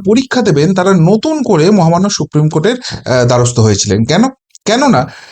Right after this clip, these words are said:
এই মুখ্যমন্ত্রী, এই তৃণমূল কংগ্রেস প্রথম দিন থেকে এই অযোগ্যদের পাশে দাঁড়িয়ে আছে। এমনকি খোদ এই মুখ্যমন্ত্রী বলে দিয়েছিলেন যে যারা অযোগ্য, যাদেরকে মহামান্য সুপ্রিম কোর্ট already নির্দেশ দিয়ে দিয়েছে তারা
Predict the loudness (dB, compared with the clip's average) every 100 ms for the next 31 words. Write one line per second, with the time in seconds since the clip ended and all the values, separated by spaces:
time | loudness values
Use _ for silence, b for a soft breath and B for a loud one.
0 | B -4 0 2 2 2 0 0 2 2
1 | 2 0 -2 -4 -2 0 0 0 0 2
2 | 4 4 2 2 2 2 0 -2 0 0
3 | 0 0 2 2 2 4 4 2 0 0
4 | -2 -2 _ -2 2 2 2 0 -2 -2
5 | -2 -2 -4 -2 0 0 0 -2 -4 -10
6 | _ _ 0 2 2 0 0 0 0 -2
7 | B B 0 2 2 0 0 2 2 2
8 | 2 2 2 2 2 2 0 -8 -6 -2
9 | 2 2 2 2 2 2 2 0 0 -2
10 | -4 _ -4 -2 2 0 2 0 0 B
11 | -4 0 2 2 2 0 0 -2 0 0
12 | 2 2 2 2 2 0 0 0 0 0
13 | 2 2 2 0 0 0 0